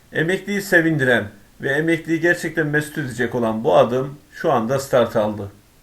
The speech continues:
Emekliyi sevindiren bu ödemeler, yani bin T L'lik bu ödemeler için adımlar, değerli izleyenler, atılıyor. Her sosyal,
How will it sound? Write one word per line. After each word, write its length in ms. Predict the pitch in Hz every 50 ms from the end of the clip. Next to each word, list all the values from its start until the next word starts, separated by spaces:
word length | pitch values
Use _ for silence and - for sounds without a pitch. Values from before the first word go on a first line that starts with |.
| _ _ _ _ _ _ _ _ _ -
Emekliyi 520 | - 151 175 196 196 196 196 208 214 220
sevindiren 640 | - - - 185 170 175 180 170 185 185 175 160 160
bu 120 | 165 196 196
ödemeler, 500 | 170 135 135 123 120 113 120 131 139 139 - - - - _ _ _ _ -
yani 540 | - 120 147 151 151 139 123 127 135 151 156 151 -
bin 160 | 143 180 190 156
T 200 | - 170 151 131
L'lik 220 | 135 127 123 120
bu 120 | 147 175
ödemeler 440 | 170 147 131 135 131 127 127 131 127
için 400 | 123 120 120 - 156 160 160 156 156 - - _ -
adımlar, 640 | - - 143 135 135 135 127 123 127 131 143 151 147 - - - -
değerli 300 | 135 135 135 131 123 123
izleyenler, 440 | 117 110 120 127 120 123 135 147 147
atılıyor. 480 | 147 135 - - 135 139 135 120 107 - - - _ _ _ _ _ _ _ _ _ - _ _ - _ _ -
Her 240 | - 151 180 214 214
sosyal, 720 | 202 - - - 165 165 151 - - 180 175 175 165 -